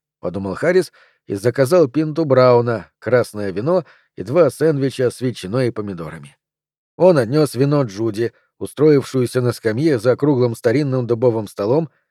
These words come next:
и вернулся за пивом. Потом они сидели рядом, уплетая сэндвичи, и Харрис пожал Джуди руку, давая понять, что к ней его испорченное настроение не относится.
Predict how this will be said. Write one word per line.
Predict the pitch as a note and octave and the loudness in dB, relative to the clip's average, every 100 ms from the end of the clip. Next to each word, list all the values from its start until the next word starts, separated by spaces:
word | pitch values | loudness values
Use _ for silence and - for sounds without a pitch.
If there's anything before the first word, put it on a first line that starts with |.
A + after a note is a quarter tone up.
| _ | _
и | - | -2
вернулся | A#2 C3+ G#3 F#3 E3+ | 2 2 2 0 -2
за | C3 B2 | -2 -4
пивом. | - C3+ - _ _ _ _ _ - | -6 -16 -18 _ _ _ _ _ -6
Потом | E3+ A#3 | 2 4
они | C#3 B2 | 4 0
сидели | A2+ A#2+ B2+ C3+ | 0 4 6 6
рядом, | F#3 F3+ E3+ - _ - | 6 4 0 -4 _ -10
уплетая | A#2+ D#3+ D3 D#3 D3 | -4 0 4 4 4
сэндвичи, | D3+ D3 C3+ B2+ C#3+ C3+ _ _ - | 2 0 -2 -4 -6 -6 _ _ -16
и | |
Харрис | - G3 F3+ D3 | -4 0 2 0
пожал | A2+ A2 D#3+ C3 | -2 2 4 4
Джуди | C#3 C3 | 2 2
руку, | B2+ B2 - F#2 - _ | 4 2 -2 -10 -16 _
давая | G#2 A2 A2+ | -2 0 0
понять, | G#2 A#2+ E3+ - _ _ | -2 -2 -2 -4 _ _
что | _ - F2+ | _ -10 -10
к | - | -4
ней | C#3+ F#3 C#3 | -2 -2 -2
его | G2 A#2+ B2+ | -2 0 0
испорченное | - C#3 A2+ B2 A#2 | 0 -2 -2 -4 -4
настроение | G#2+ - A2 E3 D#3+ D#3+ - _ _ | -4 -4 0 0 0 -2 -6 _ _
не | B2 C3 | -2 0
относится. | - D#2+ D#2 - _ | -2 -6 -16 -20 _